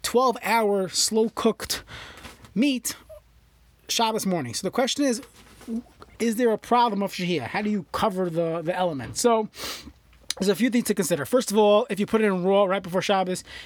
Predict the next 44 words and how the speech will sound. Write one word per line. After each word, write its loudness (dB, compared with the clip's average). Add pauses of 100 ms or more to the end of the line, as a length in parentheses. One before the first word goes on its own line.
you -2
have 0
the 0
heter 0
of 0
the 2
Gemara 2
of 0
Kedei 0
Rechaisa, -2
that -6
it's -6
raw. 2 (400)
Second 2
thing 2
is 0 (320)
that 0 (1900)
if -2
you 2
plan 2
on 2
eating 2
as, 4
as 0
a 0
day 4
meal, 4
we 0
mentioned -2
some 2
of 0
the 0
Rishonim 0
hold, -2 (320)
even 2
if 2
it 0
is 0 (140)
going 2
to -6
be 4
ready 0
Friday 0
night, -2